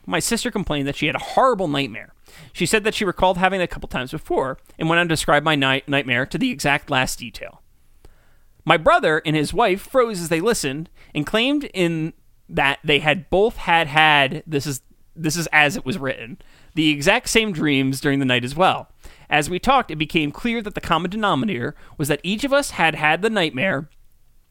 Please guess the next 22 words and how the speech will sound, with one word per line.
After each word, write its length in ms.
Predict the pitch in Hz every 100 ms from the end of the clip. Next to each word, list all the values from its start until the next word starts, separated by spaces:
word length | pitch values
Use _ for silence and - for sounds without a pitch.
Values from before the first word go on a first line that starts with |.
| _ _ _ -
during 220 | 165 160
the 60 | 185
times 340 | - 175 175
that 60 | -
the 60 | -
cabinet 380 | 165 151 175
was 140 | 156 151
in 80 | 139
our 100 | 127
respective 380 | - 143 - -
homes. 460 | 247 - - - _ - - -
I 60 | -
called 200 | 202 190
my 100 | 196
girlfriend 460 | 233 277 - 170
and 100 | 151
asked 380 | - 135 139 -
if 120 | 143
she 160 | - 151
could 120 | 147
recall 420 | 147 - 170 170
an-, 180 | 156 151